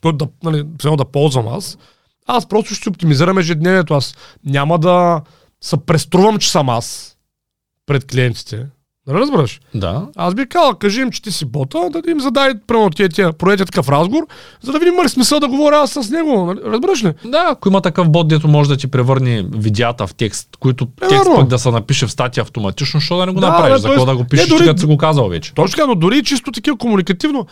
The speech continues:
Speaker 1: аз вместо сега, просто виждам как мога да речем в момента от сто процента разговори с хора, да, един такъв, наистина, ако е много интелигентен, нали, изкуствен интелект, да ми отпадна шейсет-седемдесет процента и аз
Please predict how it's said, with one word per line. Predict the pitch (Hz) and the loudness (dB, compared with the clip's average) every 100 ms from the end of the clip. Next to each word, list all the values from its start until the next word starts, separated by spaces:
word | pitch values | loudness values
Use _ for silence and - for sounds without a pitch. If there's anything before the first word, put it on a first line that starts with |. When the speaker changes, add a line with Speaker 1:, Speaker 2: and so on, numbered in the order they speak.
| - | -12
Speaker 1:
аз | - 240 - _ | -6 -6 -6 _
вместо | 170 247 - 202 | 0 0 0 -4
сега, | 254 269 | -4 -4
просто | 262 262 262 220 _ _ _ _ _ 151 | -2 -2 -4 -12 _ _ _ _ _ -8
виждам | 196 247 311 233 | -6 -2 -2 -2
как | 277 | -2
мога | 233 277 240 | -2 0 2
да | 196 | 0
речем | 165 247 240 196 | 0 0 -2 -6
в | - | -6
момента | 180 208 208 | -2 -2 0
от | 202 156 | -2 -2
сто | - 226 214 | -4 -6 -4
процента | 190 151 196 180 180 135 | -6 -4 -4 -2 -2 0
разговори | 156 165 156 123 | 0 0 -2 -4
с | - | -6
хора, | - 151 302 370 - _ _ _ _ _ _ _ | -2 0 -2 -6 -14 _ _ _ _ _ _ _
да, | 247 277 | -6 -2
един | 247 254 247 | 0 0 -2
такъв, | 208 233 | -4 -2
наистина, | 175 180 - 247 | 0 0 2 -2
ако | 220 | 0
е | |
много | 180 180 | 0 2
интелигентен, | 190 165 147 139 135 135 117 | 0 0 0 2 0 -2 -4
нали, | 120 | -6
изкуствен | 113 - - 147 | -8 -12 -8 -6
интелект, | 117 196 294 _ _ _ _ _ | -4 -6 -6 _ _ _ _ _
да | 247 262 | -4 -2
ми | |
отпадна | 247 180 226 226 | -2 0 0 2
шейсет-седемдесет | 226 214 180 214 - 202 - 185 | 0 0 0 0 0 -2 0 -2
процента | 170 160 202 202 170 | -4 -2 0 0 0
и | 151 | 2
аз | 170 156 | 2 0